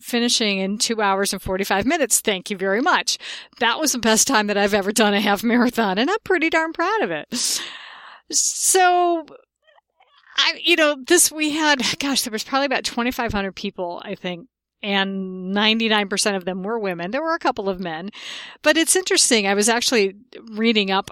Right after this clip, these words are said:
on the popularity of half marathons, and I,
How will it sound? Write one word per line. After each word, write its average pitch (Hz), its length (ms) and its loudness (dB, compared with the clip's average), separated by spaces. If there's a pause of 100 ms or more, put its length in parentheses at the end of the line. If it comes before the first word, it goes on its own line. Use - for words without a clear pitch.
on 190 600 -2
the 214 60 -4
popularity 196 880 -2
of 208 180 -8
half 185 280 -2
marathons, 180 720 -8
and 170 200 -12
I, 226 200 -4